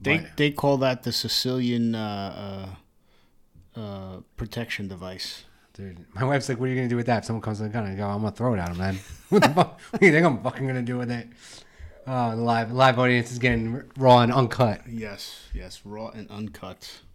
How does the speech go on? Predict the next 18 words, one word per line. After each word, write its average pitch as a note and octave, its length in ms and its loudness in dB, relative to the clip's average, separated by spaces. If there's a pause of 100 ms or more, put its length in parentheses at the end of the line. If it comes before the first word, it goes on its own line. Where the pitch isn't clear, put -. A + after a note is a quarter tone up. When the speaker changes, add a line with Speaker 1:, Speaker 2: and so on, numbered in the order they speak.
(140)
Speaker 2:
So C#3 260 -6
for C3+ 180 -6
me, C3+ 680 -4 (100)
for - 180 -16
owning B2 220 -4
a A2+ 40 -2
gun A2 200 -4
in G#2+ 80 -6
the G2 60 -10
house, G2+ 340 -10 (140)
I A#2 220 -4
just, A#2+ 500 -8 (1200)
I B2 80 -6
think C#3+ 140 4
it's C#3+ 120 -2
too - 140 -6
much C#3+ 220 -2
risk B2+ 300 -2